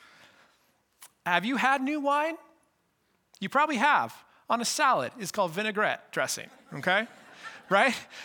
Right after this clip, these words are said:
New wine is not good wine. Old wine is good wine. If you were to go, uh, you know, take your mom out for a nice dinner tonight, and you turn to the server and say, "We want your finest bottle of wine. Whatever the most expensive bottle is,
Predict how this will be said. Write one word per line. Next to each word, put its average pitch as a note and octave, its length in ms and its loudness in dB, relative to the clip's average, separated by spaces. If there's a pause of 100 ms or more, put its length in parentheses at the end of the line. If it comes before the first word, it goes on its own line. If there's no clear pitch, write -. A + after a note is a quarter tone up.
(280)
New A3+ 140 0
wine C4+ 240 4
is A3+ 100 0
not A3+ 160 4
good B3+ 140 4
wine. E3 340 2 (100)
Old D4 280 4
wine D#3+ 360 2
is F3+ 160 -2
good E3 200 -2
wine. A#2+ 200 -6 (880)
If F3 120 -4
you B3 80 0
were B3+ 60 2
to A#3 60 2
go, G#3+ 540 2
uh, F#3 200 0
you G3 120 -6
know, F3+ 100 -2 (220)
take A3+ 220 -2
your G#3 80 0
mom G3 240 2
out F#3+ 260 2
for F#3 160 0
a E3+ 40 -2
nice F#3 240 0
dinner F#3 220 -2
tonight, D#3+ 420 -2 (800)
and D3 140 -4
you D3+ 120 -4
turn E3+ 260 -2
to E3 60 -6
the D3+ 60 -6
server C#3 340 -2
and B2+ 120 -8
say, B2+ 200 -4
"We C#3 120 -8
want E3 280 -4
your C3+ 180 -8
finest - 600 -6
bottle A#2+ 360 -10 (640)
of B2 120 -6
wine. A2 260 -12 (240)
Whatever E3+ 240 -2
the D#3+ 60 -4
most D3+ 180 -4
expensive - 580 -8
bottle B2 300 -4
is, B2 260 -10